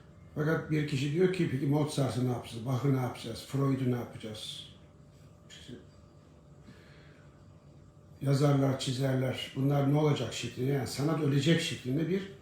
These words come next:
ima var ve bundan vazgeçiliyor. Eğer o zaman bu olsaydı, Avrupa'nın göbeğine bir İsrail devleti olsaydı,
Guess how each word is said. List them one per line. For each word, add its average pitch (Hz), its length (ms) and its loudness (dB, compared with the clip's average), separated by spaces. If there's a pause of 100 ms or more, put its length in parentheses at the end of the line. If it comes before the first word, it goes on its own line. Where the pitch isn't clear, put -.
(640)
ima 151 400 6
var 165 260 0
ve 147 120 0
bundan 170 320 2
vazgeçiliyor. 135 640 -4 (180)
Eğer 151 240 0 (240)
o 160 100 2
zaman 143 460 2
bu 151 300 0
olsaydı, 143 920 2 (3500)
Avrupa'nın 151 560 4
göbeğine 139 420 6
bir 147 80 2
İsrail 156 480 2
devleti 120 340 0
olsaydı, 120 720 0